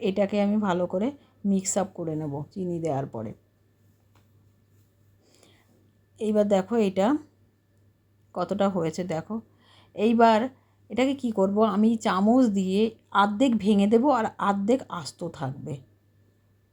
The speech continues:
ঠিক আছে? আমি তো বাড়িতে এটা বড়ি দিয়েও বানাই, সত্যি অসাধারণ লাগে। আর নমস্কার, আমি বাবলি, আমি দিল্লি থেকে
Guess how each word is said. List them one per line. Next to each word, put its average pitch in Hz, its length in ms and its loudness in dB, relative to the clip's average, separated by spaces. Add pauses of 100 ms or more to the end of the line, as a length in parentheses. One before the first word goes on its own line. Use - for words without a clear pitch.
ঠিক 233 100 -10
আছে? 226 180 -8
আমি 233 260 4
তো 269 100 0
বাড়িতে 196 360 4
এটা 233 140 2
বড়ি 208 380 2
দিয়েও 226 240 6
বানাই, 185 260 0 (100)
সত্যি 220 280 -8 (160)
অসাধারণ 220 560 4
লাগে। 170 260 0 (480)
আর 214 100 -2
নমস্কার, 220 560 2
আমি 269 160 4
বাবলি, 175 580 0 (140)
আমি 214 200 2
দিল্লি 190 360 -2
থেকে 220 320 -4